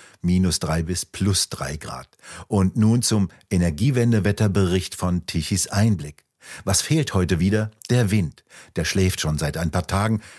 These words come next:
Der Himmel ist meist wolkenverhangen. Außer der Professorin Claudia Kempfert vom Deutschen Institut für Wirtschaftsforschung dürfte sich niemand wundern, dass die dreißigtausend Windräder in Deutschland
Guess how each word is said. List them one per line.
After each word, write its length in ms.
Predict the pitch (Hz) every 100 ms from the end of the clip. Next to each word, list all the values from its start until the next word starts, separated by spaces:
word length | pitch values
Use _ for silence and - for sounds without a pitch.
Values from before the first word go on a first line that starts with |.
| -
Der 80 | 101
Himmel 260 | 92 95
ist 220 | 95 92 95
meist 340 | 92 - -
wolkenverhangen. 800 | 95 113 110 - 87 85 78 64 _ - - - -
Außer 420 | 123 120 127 117
der 220 | 110 104
Professorin 1040 | - 101 92 90 - 110 127 87 73 73
Claudia 400 | - 85 78 80
Kempfert 440 | 76 98 107 92 85
vom 180 | 87 85
Deutschen 320 | 120 - 101
Institut 440 | 110 95 - 113
für 200 | - 82
Wirtschaftsforschung 720 | 131 - 120 - 107 107 117 101 - - - -
dürfte 240 | 107 - 107
sich 240 | 113 104
niemand 460 | 104 131 95 82 80
wundern, 340 | 85 78 71 - -
dass 200 | 90 82
die 200 | 90 78
dreißigtausend 920 | 87 95 113 110 - 92 92 87 82
Windräder 400 | 123 113 98 95
in 100 | 95
Deutschland 520 | 92 101 107 110 104